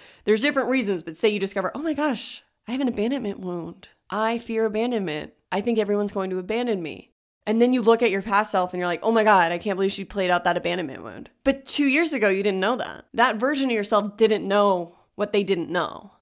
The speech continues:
So I just invite you to be kind to yourself through this, to offer yourself compassion. And to me, it sounds like you were seeking love outside of yourself. And the love that you're seeking the most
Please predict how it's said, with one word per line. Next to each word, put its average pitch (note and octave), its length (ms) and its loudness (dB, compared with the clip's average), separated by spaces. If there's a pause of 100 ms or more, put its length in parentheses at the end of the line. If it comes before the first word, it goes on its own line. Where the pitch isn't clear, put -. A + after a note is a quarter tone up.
(360)
So A#3+ 260 -2
I A3+ 100 2
just C4+ 160 -2
invite A#3 280 2
you G3+ 40 0
to G3 60 0
be F#3+ 100 -6
kind E3+ 300 -8
to F#3 80 -10
yourself F#3+ 340 -4
through G3+ 140 -2
this, G3 220 -4
to - 160 -10
offer F3 200 -10
yourself F#3 360 -6
compassion. A3+ 880 -4 (500)
And A3+ 220 2
to A#3+ 100 -4
me, C4+ 140 0
it D#4 80 0
sounds A#3+ 260 0
like A#3 140 -4
you A3 40 -6
were G#3 60 0
seeking G3+ 340 -4
love F3+ 200 2
outside E3 400 -2
of F3+ 100 -8
yourself. G#3+ 800 -2
And G3+ 160 0
the F#3+ 60 2
love E3+ 280 0
that F3 220 -2
you're E3+ 240 0
seeking F#3+ 480 -4
the E3+ 80 -2
most E3 500 -4